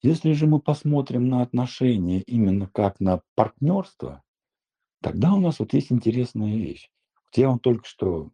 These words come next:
говорил про то, что вот есть правило, да, женщина готовит, мужчина зарабатывает деньги.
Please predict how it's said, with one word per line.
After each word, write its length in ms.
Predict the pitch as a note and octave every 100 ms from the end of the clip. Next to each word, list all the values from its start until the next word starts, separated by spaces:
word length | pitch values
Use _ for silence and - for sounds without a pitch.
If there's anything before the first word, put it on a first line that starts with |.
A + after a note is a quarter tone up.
| _
говорил 520 | C2+ F2 G#2+ F3+ G3+
про 180 | - B2
то, 260 | - F#3
что 420 | G3 _ B2 C3 C3 _ _ _ -
вот 140 | E2+ _ _
есть 280 | - C#2 -
правило, 500 | - G2+ G2+ C#2+ B1+
да, 300 | D#2+ D#2+ D#2
женщина 680 | D2+ C2+ D#2+ C#2+ - - C#2
готовит, 680 | - C2 D3 F3 F3 D#3 -
мужчина 460 | C#2 - F#2+ A2
зарабатывает 680 | C#2+ D2 D#2+ F2+ - C#2 C#2 C#2
деньги. 160 | -